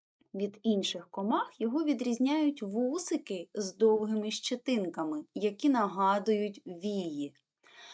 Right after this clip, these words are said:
Вороги цього жука — їжаки, кажани, птахи. Розгляньте, будь ласка, життєвий цикл травневого хруща. Від відкладеного яйця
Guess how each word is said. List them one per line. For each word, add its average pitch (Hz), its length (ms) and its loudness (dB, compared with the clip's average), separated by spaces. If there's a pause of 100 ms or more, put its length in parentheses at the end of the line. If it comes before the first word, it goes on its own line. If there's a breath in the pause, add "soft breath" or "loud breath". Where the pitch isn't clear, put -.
(220 loud breath)
Вороги 320 560 6
цього 294 360 2
жука — 233 600 -4
їжаки, 208 1200 0 (120)
кажани, 196 1200 -2 (120)
птахи. - 680 -8 (880 soft breath)
Розгляньте, 262 720 0
будь 226 220 0
ласка, 294 640 0
життєвий 196 1000 0 (160)
цикл 320 540 0 (100)
травневого 160 1080 -6
хруща. 165 880 -12 (680 soft breath)
Від 180 680 0
відкладеного 165 920 -6
яйця 175 800 -4